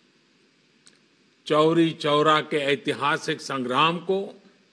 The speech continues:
आज देश के इतिहास में जो स्थान दिया जा रहा है, उससे जो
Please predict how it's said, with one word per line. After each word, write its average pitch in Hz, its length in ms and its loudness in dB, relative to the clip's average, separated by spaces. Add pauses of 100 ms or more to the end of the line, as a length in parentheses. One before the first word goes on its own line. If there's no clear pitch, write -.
(1120)
आज 139 260 4
देश 165 480 8
के 180 100 0
इतिहास 160 680 0
में 131 360 -12 (1300)
जो 170 140 2
स्थान 214 600 4
दिया 156 280 4
जा 131 200 0
रहा 127 520 -6
है, 151 280 -10 (1800)
उससे 175 320 4
जो 170 140 4